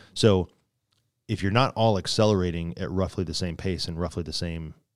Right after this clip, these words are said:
areas, then it, it becomes very different and difficult. Now, it's not that you can't help that guy.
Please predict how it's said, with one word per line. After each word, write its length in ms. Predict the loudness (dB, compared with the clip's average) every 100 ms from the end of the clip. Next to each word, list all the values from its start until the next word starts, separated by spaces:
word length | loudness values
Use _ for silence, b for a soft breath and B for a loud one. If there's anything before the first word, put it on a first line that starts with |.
| _ _
areas, 540 | -2 -2 -2 -6 -8 -12 b b -8
then 80 | -8
it, 100 | -8 -10
it 120 | -8
becomes 420 | -6 -4 -4 -4 -2
very 180 | -4
different 560 | -2 -6 -6 -10 -12 -14 -10
and 160 | -4
difficult. 500 | -4 -4 -6 -8 -10 b b -2
Now, 140 | 0
it's 100 | 2
not 120 | 0
that 60 | 0
you 80 | -6
can't 200 | -8 0
help 200 | 2 2
that 160 | 2
guy. 320 | 2 2 0